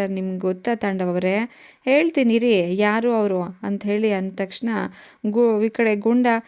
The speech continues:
"ಅಯ್ಯೋ ಬೇಗ ಹೇಳಮ್ಮ, ನನಗೆ ಕ್ಯೂರಿಯಾಸಿಟಿ ತಡ್ಕೊಳಕ್ಕಾಗ್ತಾ ಇಲ್ಲ ಸ್ಟೋರಿನಲ್ಲಿ, ಬೇಗ ಹೇಳು ಹೇಳು" ಅಂತ ಕಿರ್ಚ್ಬೇಕಾದ್ರೆ ಅವ್ನ್ ತಾಂಡವು, "Behave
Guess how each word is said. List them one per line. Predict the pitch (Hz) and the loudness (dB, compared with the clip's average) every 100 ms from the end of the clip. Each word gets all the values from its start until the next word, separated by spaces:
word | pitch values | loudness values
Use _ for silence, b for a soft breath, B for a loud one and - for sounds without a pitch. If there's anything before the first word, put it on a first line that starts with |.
| b | b
"ಅಯ್ಯೋ | b 208 202 233 | b -4 0 2
ಬೇಗ | 208 185 208 233 240 | 2 2 4 4 2
ಹೇಳಮ್ಮ, | 214 214 220 214 214 | 2 0 0 0 0
ನನಗೆ | 214 208 202 202 | -2 -2 -2 -4
ಕ್ಯೂರಿಯಾಸಿಟಿ | - 226 226 214 208 | -4 -4 -4 -6 -4
ತಡ್ಕೊಳಕ್ಕಾಗ್ತಾ | 208 202 220 226 214 202 - 214 | -4 -4 -2 -2 -2 -8 -6 -2
ಇಲ್ಲ | 208 202 | 0 0
ಸ್ಟೋರಿನಲ್ಲಿ, | 208 - 214 220 214 196 208 233 B B B 202 | -2 -4 0 0 0 0 0 0 B B B 0
ಬೇಗ | 220 247 240 | 2 4 2
ಹೇಳು | 220 240 233 | 4 4 6
ಹೇಳು" | 214 226 233 | 6 4 4
ಅಂತ | 220 214 | 2 -2
ಕಿರ್ಚ್ಬೇಕಾದ್ರೆ | 208 214 208 - 214 208 190 226 226 208 208 B B | -2 -4 -2 -6 -4 -4 -2 -2 0 -2 -4 B B
ಅವ್ನ್ | 233 233 | -2 0
ತಾಂಡವು, | 220 220 233 226 208 208 214 b b 208 | 2 2 2 2 2 2 0 b b 0
"Behave | 226 269 285 | 2 4 4